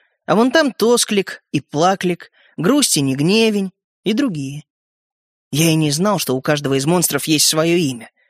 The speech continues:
«Бегите!» — беззвучно кричу я им. «Спасайтесь! Дверь открыта!» Но они почему-то сидят и не двигаются, лишь смотрят. Грустно так, словно уже и не знают, как это быть свободными.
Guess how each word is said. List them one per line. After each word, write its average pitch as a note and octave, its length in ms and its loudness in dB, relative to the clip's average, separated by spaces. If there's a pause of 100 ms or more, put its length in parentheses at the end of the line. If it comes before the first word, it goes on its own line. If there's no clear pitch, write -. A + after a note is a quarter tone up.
(280)
«Бегите!» — C4 800 0 (200)
беззвучно E3 640 0
кричу D#3 300 0
я D3 100 0
им. B2+ 220 -6 (220)
«Спасайтесь! B3+ 840 0
Дверь B3+ 300 2
открыта!» B3+ 560 0 (680)
Но C#3+ 120 -2
они D3+ 160 -2
почему-то C#3+ 500 -2
сидят C#3 480 -2
и C3 40 -4
не B2+ 120 -4
двигаются, C3+ 640 -8 (160)
лишь G#3 240 2
смотрят. - 500 -2 (360)
Грустно G#3+ 500 0
так, - 180 -8
словно A#3+ 320 0
уже B3 220 0
и - 20 2
не A#3+ 160 0
знают, A#3+ 380 -2
как - 240 -4
это - 160 -14
быть B2+ 180 -6
свободными. D3 680 -4